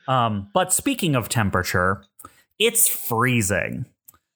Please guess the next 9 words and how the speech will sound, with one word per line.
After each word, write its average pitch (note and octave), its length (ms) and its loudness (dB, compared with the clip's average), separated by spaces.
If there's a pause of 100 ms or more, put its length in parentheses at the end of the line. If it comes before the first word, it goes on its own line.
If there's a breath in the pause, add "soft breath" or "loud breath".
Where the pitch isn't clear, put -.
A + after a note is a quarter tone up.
Um, A#2+ 560 0
<laughs> - 40 -20
you B2 480 0
guys, A#2+ 580 -2
uh, G#2+ 560 0
have G#2+ 580 -2 (320)
successfully, C3 1000 0
uh, G2+ 260 0
escaped - 520 -2